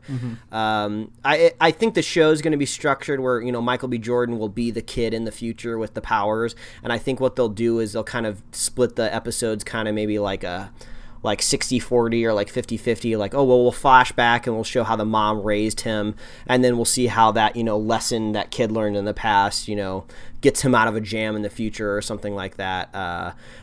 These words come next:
Speaker 2: but it, yeah, it looks, it looks entertaining and it looks fun. Um, I checked the first couple pages of the comic book, I think, like, on Amazon, like, you could kinda click through and see the preview,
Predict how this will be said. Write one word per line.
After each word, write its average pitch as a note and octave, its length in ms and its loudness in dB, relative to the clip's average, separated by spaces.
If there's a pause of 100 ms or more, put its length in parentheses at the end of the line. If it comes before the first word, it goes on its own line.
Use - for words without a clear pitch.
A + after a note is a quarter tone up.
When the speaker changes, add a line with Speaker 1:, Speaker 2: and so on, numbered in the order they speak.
Speaker 2:
but C#3 100 4
it, C3+ 80 2
yeah, F3+ 220 6
it - 20 6
looks, D#3+ 340 2
it C3+ 120 0
looks D#3 240 0
entertaining C#3 520 0
and A2+ 60 -2
it A2 60 -4
looks A#2+ 200 -2
fun. A2+ 520 -2
Um, A2 280 0
I B2+ 60 0
checked - 240 -2
the D3+ 80 0
first - 380 -2
couple C3+ 280 0
pages B2 640 0
of B2 140 0
the A#2 60 -6
comic B2 440 -2
book, D3+ 240 0
I G#2 60 -2
think, A#2 260 -6
like, A2+ 160 -2
on G#2+ 140 -4
Amazon, A#2 500 -2
like, G#2 140 -6
you G#2+ 80 -8
could - 160 -14
kinda G#2+ 200 -6
click - 220 -6
through A#2 140 -6
and G#2+ 100 -4
see A2 120 -6
the G2+ 100 -6
preview, A2 480 -4